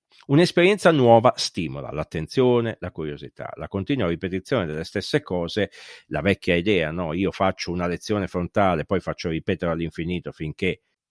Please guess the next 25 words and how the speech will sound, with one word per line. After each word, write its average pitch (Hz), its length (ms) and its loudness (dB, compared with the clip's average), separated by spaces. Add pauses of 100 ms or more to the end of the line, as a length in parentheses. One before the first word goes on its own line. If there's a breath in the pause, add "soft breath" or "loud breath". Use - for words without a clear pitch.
è 92 60 -6
stata 87 320 -2
assimilata, 82 680 -2
ecco, 73 160 -12
non 123 320 6
è 92 140 2
la 87 100 0
strategia 80 500 -4
più 73 140 -10
efficace. - 680 -10 (360 loud breath)
Eh, 67 120 -8
la 85 140 -4
proposta 113 580 6
di 92 100 0
cose 110 300 2
nuove, 113 720 4
eh, 82 480 -8
che, - 320 2 (100)
eh, - 140 -14
stimola 98 400 -2
l'attenzione 90 420 -6
e - 20 -10
la - 60 -12
curiosità 85 500 -8
è - 240 -6